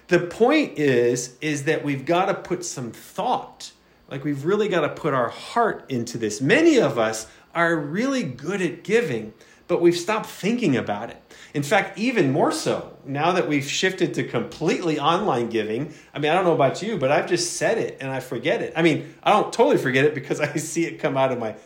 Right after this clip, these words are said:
checking account every week, but, but it's easy. It's easy when it's automated to just forget about it and not really put your thought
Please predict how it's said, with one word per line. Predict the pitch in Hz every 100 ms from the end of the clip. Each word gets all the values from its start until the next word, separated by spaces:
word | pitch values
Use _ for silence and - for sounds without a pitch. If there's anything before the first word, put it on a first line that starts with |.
| _
checking | - 220 180 131
account | 131 120 123
every | 123 113
week, | 113 120 - - -
but, | 165 170 139 - - _ -
but | 175 175 - - _ _
it's | - 170 - -
easy. | - 277 339 214 143 98 -
It's | 156 -
easy | 220 302 302
when | 247 226
it's | 190
automated | 208 269 339 143 131 131 -
to | 160
just | 139 233 233 -
forget | - 131 123 156 254
about | 269 156 113 107
it | 110 - - -
and | 156 156
not | 202 - 147
really | 147 214 220 180
put | 156 - 180 -
your | 147
thought | 131 - 185 226 175 -